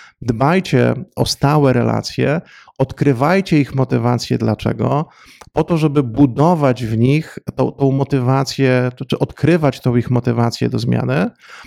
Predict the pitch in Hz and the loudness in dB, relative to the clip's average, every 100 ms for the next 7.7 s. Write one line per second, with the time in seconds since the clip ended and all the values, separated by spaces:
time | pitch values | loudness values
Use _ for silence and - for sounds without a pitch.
0 | - - 127 143 143 - 220 131 123 113 | -14 -4 -2 0 0 0 0 0 0 -2
1 | 113 113 - - 143 165 202 208 196 170 | -4 -4 -4 -2 0 0 2 4 4 4
2 | 127 113 - 98 - - - 120 139 170 | 2 0 -2 -4 -6 -12 -4 0 2 2
3 | 160 147 139 139 135 127 123 117 - - | 4 2 4 4 6 4 2 0 -8 -14
4 | - - - - 127 123 123 123 135 135 | -20 -20 -16 -4 0 0 0 2 2 2
5 | 131 143 135 - 123 127 120 120 - 120 | 2 4 2 0 -2 -2 0 -2 -2 -2
6 | 113 110 117 117 139 190 - _ - 147 | -2 -2 -2 0 0 0 -4 _ -8 -6
7 | - - 156 127 - - 98 | -2 4 4 4 -4 -4 -6